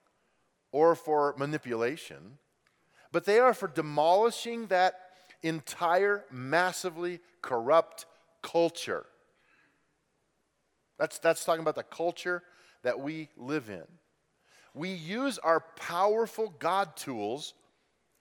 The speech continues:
for smashing warped philosophies, for tearing down barriers erected against the truth of God, fitting every loose thought and emotion and impulse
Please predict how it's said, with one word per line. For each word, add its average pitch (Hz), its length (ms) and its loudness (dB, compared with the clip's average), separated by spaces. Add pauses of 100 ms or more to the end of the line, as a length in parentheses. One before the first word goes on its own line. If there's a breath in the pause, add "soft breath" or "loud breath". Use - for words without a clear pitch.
(320)
for 160 180 -2
smashing 143 1040 -2
warped 185 580 4
philosophies, 160 840 -2 (220 loud breath)
for 156 120 0
tearing 196 440 -2
down 180 260 0 (120)
barriers 165 560 0 (180 loud breath)
erected 143 460 2
against 165 440 -4
the 151 80 -2
truth 240 680 -4 (240 soft breath)
of 147 180 -2
God, 160 400 6 (1000)
fitting 185 380 0
every 262 420 4
loose 240 360 -6
thought 160 580 2 (840)
and 170 140 2
emotion 160 840 0
and 254 260 2
impulse 170 680 -4